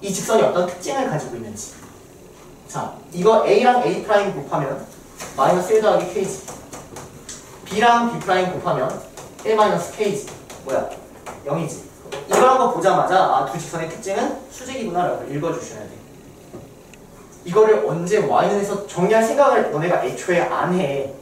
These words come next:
안 한다고. 오케이? 그래서 직선을 보면은 그냥 직선의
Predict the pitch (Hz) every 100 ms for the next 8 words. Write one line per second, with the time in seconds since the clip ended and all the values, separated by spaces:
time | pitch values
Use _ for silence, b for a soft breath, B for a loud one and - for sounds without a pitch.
0 | - - - - - - - - 185 233
1 | - - - - - - - - - -
2 | - 165 196 220 - 185 185 170 220 220
3 | 214 156 139 208 214 - - - 180 185
4 | - 196 196 - -